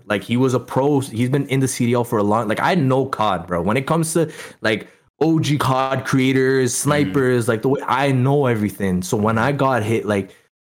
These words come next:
Speaker 1: I was, like, I blew, blew me off the moon. I'm like, "What the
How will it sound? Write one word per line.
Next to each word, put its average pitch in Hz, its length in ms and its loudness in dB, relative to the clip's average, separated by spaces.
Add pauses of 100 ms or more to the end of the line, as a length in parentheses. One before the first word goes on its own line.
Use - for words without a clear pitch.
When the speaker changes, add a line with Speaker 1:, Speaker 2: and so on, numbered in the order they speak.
Speaker 1:
I 117 120 0
was, 123 360 0 (140)
like, 95 400 -2
I 107 220 -2
blew, 123 400 0 (180)
blew 127 300 -2
me 127 100 0
off 113 200 -2
the 101 60 -2
moon. 110 220 2
I'm 101 140 0
like, 92 240 -6
"What 120 240 -4
the 101 60 -10